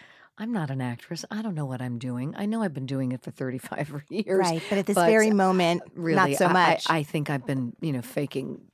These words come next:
Speaker 1: people out for
Speaker 2: So today's the day I get
Speaker 1: Yeah.
Speaker 2: found out.
Speaker 1: And you know that
Speaker 2: Sure.
Speaker 1: comes up for a lot of us, um, <laughs> for a long time.
Speaker 2: Yeah.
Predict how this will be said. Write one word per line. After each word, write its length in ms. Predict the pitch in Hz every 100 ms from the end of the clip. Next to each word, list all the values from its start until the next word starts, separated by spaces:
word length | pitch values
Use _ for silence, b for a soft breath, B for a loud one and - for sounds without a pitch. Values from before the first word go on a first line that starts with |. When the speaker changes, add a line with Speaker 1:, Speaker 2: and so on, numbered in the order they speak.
| _ _ -
Speaker 1:
people 260 | 139 147
out 220 | 147 147 -
for 240 | 147 143 - -
Speaker 2:
So 180 | -
today's 360 | 220 180 180 180
the 80 | 175
day 160 | 170 160
I 100 | 160
get 140 | 151
Speaker 1:
Yeah. 120 | 180
Speaker 2:
found 200 | 156 156
out. 240 | 160 143 -
Speaker 1:
And 180 | - 202
you 60 | 196
know 140 | 156
that 160 | 135 131 _ _
Speaker 2:
Sure. 280 | - 180 196
Speaker 1:
comes 160 | 165 143
up 160 | 143 -
for 100 | 147
a 80 |
lot 200 | 135 135 131
of 100 | 131
us, 300 | 123 - -
um, 440 | 135 127 123 123 - _ _ _
<laughs> 380 | _ _ _ -
for 160 | - 180
a 40 | -
long 120 | 165 147
time. 420 | - 254 - 277 -
Speaker 2:
Yeah. 600 | 247 240 311 285 180